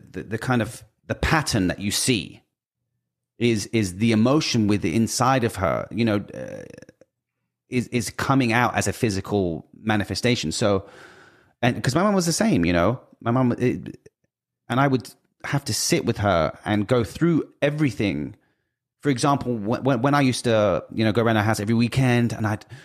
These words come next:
she'd always have these conversations that we're having now with me, because I would always speak to her. So she'd always feel like I was lifting her up,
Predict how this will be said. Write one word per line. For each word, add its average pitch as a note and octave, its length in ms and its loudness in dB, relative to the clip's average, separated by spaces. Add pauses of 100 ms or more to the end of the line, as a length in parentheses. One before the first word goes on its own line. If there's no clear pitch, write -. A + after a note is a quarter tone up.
she'd - 240 -10
always C#3+ 280 2
have A#2 160 0
these A#2 120 -2
conversations A2 580 0
that - 100 -4
we're G#2+ 120 0
having F#2+ 240 -2
now D#2+ 400 -8
with A2+ 160 0
me, G#2+ 320 -2 (520)
because G#2+ 180 -4
I A#2+ 140 4
would A#2 240 0
always C3 300 2
speak - 260 -2
to F#2+ 100 -2
her. - 160 -4
So - 120 -4
she'd C#3+ 160 0
always D3+ 220 2
feel B2 480 2 (380)
like A#2 180 -2
I A#2+ 100 2
was G#2+ 180 -2
lifting A2+ 480 0
her F2+ 260 -2
up, - 280 -8